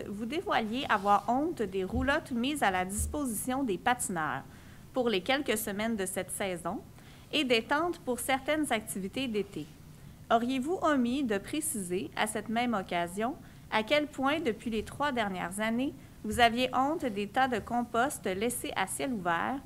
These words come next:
de la roulotte bleue des tannants, des bouées jaunes et des nombreux bacs de recyclage, déchets et autres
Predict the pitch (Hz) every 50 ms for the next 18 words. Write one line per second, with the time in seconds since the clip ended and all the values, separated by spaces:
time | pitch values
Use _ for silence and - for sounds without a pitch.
0 | - - - 196 208 202 202 208 208 254 277 277 277 247 220 208 226 240 269 285
1 | 294 240 226 180 180 - - 254 240 214 208 185 180 226 294 - - - - -
2 | - - - - 190 226 220 196 196 226 254 262 269 262 240 190 185 185 185 196
3 | 233 294 349 247 180 180 160 - - - - - 262 240 220 247 254 254 262 285
4 | 311 302 254 269 277 311 294 240 240 247 254 247 220 208 190 196 190 - - -
5 | - 202 185 190 208 226 233 214 196 190 180 170 170 220 254 262 254 - - 220
6 | 196 220 - - - 190 190 - - 208 220 233 277 294 269 - - 214 -